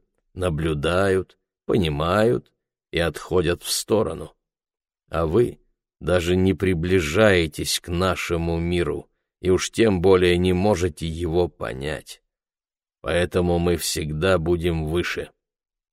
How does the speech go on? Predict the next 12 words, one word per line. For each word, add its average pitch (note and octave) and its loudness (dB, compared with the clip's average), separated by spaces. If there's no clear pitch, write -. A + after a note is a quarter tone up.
Абдуль-эль-Кибир G2 2
впервые F#2 0
за F2 2
долгое F#2 6
время G2 4
весело A2 2
улыбнулся. E2+ 0
Слова G2+ 4
Гаселя A#2 6
его A2 6
искренне G#2+ 2
позабавили. F2+ -2